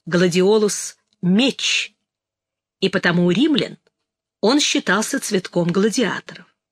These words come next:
Существует такая легенда. Жестокий римский полководец захватил в плен фракийских воинов и приказал превратить их в гладиаторов.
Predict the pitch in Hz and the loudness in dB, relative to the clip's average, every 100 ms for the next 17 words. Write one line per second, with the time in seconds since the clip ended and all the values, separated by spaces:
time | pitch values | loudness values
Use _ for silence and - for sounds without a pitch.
0 | _ _ _ _ _ _ _ _ _ _ | _ _ _ _ _ _ _ _ _ _
1 | - 170 190 - 175 196 - 269 - 185 | -4 -2 -2 -2 0 0 0 -2 0 0
2 | 180 185 160 190 180 190 208 _ _ _ | 0 -2 -2 -2 -2 -6 -10 _ _ _
3 | _ _ _ _ _ 190 185 175 220 214 | _ _ _ _ _ -2 -2 2 2 2
4 | 220 208 214 - 208 - 185 - 180 269 | 2 2 0 -2 -4 -2 -2 0 2 0
5 | - 160 - - _ _ _ _ _ - | 0 -6 -10 -14 _ _ _ _ _ -4
6 | 202 190 214 - 240 185 - 208 226 220 | -2 2 2 2 0 0 0 2 2 0
7 | - - 185 - 202 - 180 - 175 320 | -6 -2 0 0 -2 -2 -4 -2 0 2
8 | 208 156 - - _ _ _ _ - 202 | 0 -2 -10 -20 _ _ _ _ -2 0
9 | 214 202 202 320 302 285 233 233 - 285 | 2 2 2 0 0 0 2 0 0 0
10 | 277 220 180 269 294 254 139 - 180 - | 0 0 2 2 2 0 0 -6 -16 -18